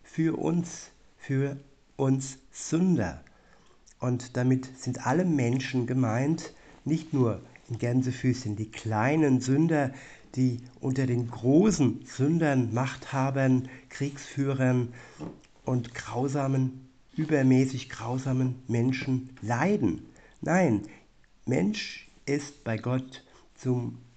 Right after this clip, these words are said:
zu allem erst, zuallererst einmal Mensch. Nicht jeder Mensch hat die Macht, ein ganzes Volk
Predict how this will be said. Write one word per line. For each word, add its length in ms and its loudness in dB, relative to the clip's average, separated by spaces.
zu 140 -4
allem 340 0
erst, 560 -6
zuallererst 720 -4
einmal 420 -2
Mensch. 640 -2
Nicht 220 -2
jeder 240 0
Mensch 540 2
hat 220 -4
die 80 -4
Macht, 500 -4
ein 160 -2
ganzes 400 -2
Volk 580 2